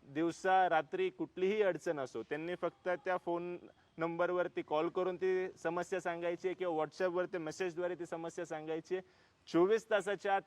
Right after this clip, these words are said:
त्या समस्येचं निवारण करून देण्याची जबाबदारी ही आम्ही आमच्याकडे ठेवली आहे. So अशा मार्फत मला खात्री आहे की येणाऱ्या काळात बऱ्याचशा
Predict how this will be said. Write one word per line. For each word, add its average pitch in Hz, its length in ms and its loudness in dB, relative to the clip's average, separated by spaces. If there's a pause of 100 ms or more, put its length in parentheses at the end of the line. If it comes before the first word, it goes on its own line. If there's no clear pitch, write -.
त्या 190 120 -2
समस्येचं 180 540 -4
निवारण 170 340 -2
करून 175 280 -4
देण्याची 170 340 -4
जबाबदारी 156 500 -4
ही 165 140 -2
आम्ही 147 220 -6
आमच्याकडे 123 480 -6
ठेवली 95 340 -6
आहे. 87 220 -14 (840)
So 180 60 0
अशा 160 260 4
मार्फत 190 720 2
मला 170 460 8 (720)
खात्री 185 360 6
आहे 185 320 4 (120)
की 165 120 0
येणाऱ्या 175 300 4
काळात 175 380 6 (720)
बऱ्याचशा 190 840 4